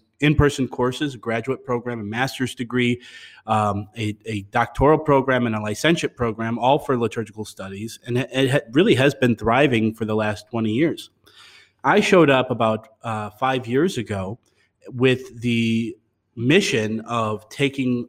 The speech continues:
all of the things that they've been doing in person and moving it into an online forum. So the first thing we did when I got here was, uh,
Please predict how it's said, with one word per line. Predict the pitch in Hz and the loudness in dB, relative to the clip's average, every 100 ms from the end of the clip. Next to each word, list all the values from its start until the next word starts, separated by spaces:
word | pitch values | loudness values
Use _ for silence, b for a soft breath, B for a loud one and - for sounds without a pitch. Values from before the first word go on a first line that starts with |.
| - | -6
all | 123 127 131 127 | 0 2 4 2
of | 113 | 0
the | 113 110 110 - _ _ _ _ _ | -2 -2 -2 -6 _ _ _ _ _
things | 135 123 120 | 0 2 2
that | 117 123 | -2 0
they've | 117 | -2
been | 117 113 | -2 -2
doing | 120 117 113 | 0 0 0
in | 110 | -2
person | - 190 208 120 110 110 | 0 0 2 0 -2 -2
and | 120 113 | -2 0
moving | 117 131 127 | 2 0 0
it | 120 | 0
into | 117 110 120 | 0 -2 -2
an | 113 | -4
online | 110 120 113 107 101 | 0 0 0 0 -2
forum. | - 127 110 95 _ B B B | 0 0 0 -4 _ B B B
So | B | B
the | 123 | -2
first | 120 156 165 | 2 2 2
thing | 160 135 | 4 6
we | 123 | 4
did | 123 131 | 4 2
when | 120 | 2
I | 110 | -2
got | 101 113 117 | -2 -2 -2
here | 113 104 | -2 -4
was, | 104 101 - - _ _ _ | -6 -10 -14 -20 _ _ _
uh, | 107 101 98 | -4 -4 -4